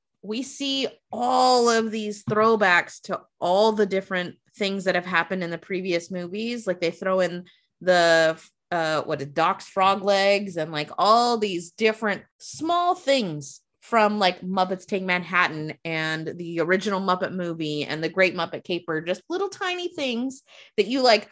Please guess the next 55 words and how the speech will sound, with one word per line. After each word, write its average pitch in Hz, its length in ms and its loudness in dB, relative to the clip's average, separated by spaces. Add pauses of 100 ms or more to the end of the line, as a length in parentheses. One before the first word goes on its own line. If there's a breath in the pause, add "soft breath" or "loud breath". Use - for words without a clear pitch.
(360 soft breath)
if 190 160 0
you 254 140 -2
hadn't 269 420 2
seen 285 280 -2
any 277 160 0
of 277 60 2
those 254 180 2
movies, 226 420 -2
you 240 100 -4
would 226 120 0
just 220 180 -6
think, 202 240 -2
"Okay, 185 340 2
it 180 100 6
was, 185 240 -2
this 202 220 0
is 185 100 -8
just, 190 240 -4
like, 180 200 0
some 180 280 -6
random 175 480 -4
shit." 214 440 -2
Like, 160 140 -6
they 185 120 0
couldn't 185 480 -4
put 190 160 -4
in 185 200 0
real 180 460 0 (200)
businesses, 214 520 -2
so 180 120 -2
they 170 100 -4
put 220 180 -6
this 233 140 -4
stuff 151 260 -8
in. 127 260 -8 (600 loud breath)
But 214 260 6
if 214 200 -2
you 220 220 -2
have 214 200 2
watched 277 320 2
all 254 80 2
these 233 180 -2
other 208 160 0
Muppet 233 300 -4
movies, 208 260 -6
you're 214 80 2
like, 208 260 0
"Oh, 466 200 8
shit, 494 400 4
that's 415 260 -2
that 466 240 0
thing, 185 260 -2
and 240 100 -6
that's 403 220 -2
that 440 200 4